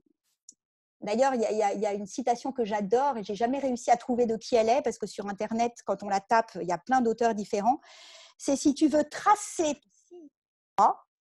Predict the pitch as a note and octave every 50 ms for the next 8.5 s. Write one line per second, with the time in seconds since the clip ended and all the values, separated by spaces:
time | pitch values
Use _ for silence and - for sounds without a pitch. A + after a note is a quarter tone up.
0 | _ _ _ _ _ _ C4 C4+ - - - - - E4 F#4 F4+ - - - -
1 | - - _ _ _ _ _ _ _ _ _ _ _ - A#3 A3+ - - - -
2 | D4+ D#4+ - - - A#3 A#3 - - C4 B3 A#3+ C4 D#4 F4 - _ _ - G#3+
3 | A3 A3+ A3+ A3+ A3+ A3+ A3+ - - G#3+ F#3 F3 E3+ E3 E3 - _ _ _ _
4 | _ _ _ _ _ _ _ _ _ _ _ _ _ _ _ _ _ _ - G3+
5 | - C4+ C4 C4+ C4+ D#4+ E4+ E4+ - C4+ A3+ G3 G3+ F#3 A3 C4+ C#4 C4+ B3 A#3
6 | - - G3+ G3+ G3 - B3+ B3 B3 - - - C4 A#3+ A3+ - - - - -
7 | _ - D4 C#4+ B3 C#4+ C4+ - A3 C4 C#4 - - - - G4 F#4 G4 G#4+ G4+
8 | E4 D4+ D4 - - - - - D4+ D4+